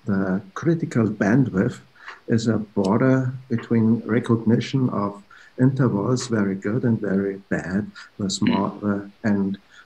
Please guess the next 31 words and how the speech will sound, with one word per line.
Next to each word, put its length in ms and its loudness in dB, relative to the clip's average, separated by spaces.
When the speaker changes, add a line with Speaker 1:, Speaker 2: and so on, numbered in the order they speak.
Speaker 1:
so 300 2
numbers 800 4
of, 340 -2
of 200 -10
Tenney 220 4
height 400 2
higher 380 4
than 260 2
seven 680 4
are 180 2
very 320 6
difficult 720 0
to 120 -2
recognize, 760 -2
isn't 340 -6
it? 140 -4
Speaker 2:
Yeah, 340 10
yeah, 260 10
I 60 8
would 140 8
agree. 460 4
And 120 0
that, 260 10
that's 200 8
kind 200 6
of 60 6
Speaker 1:
Mm-hmm. 120 2
Speaker 2:
an 100 4
interesting 760 2
cutoff 560 6
point 240 -6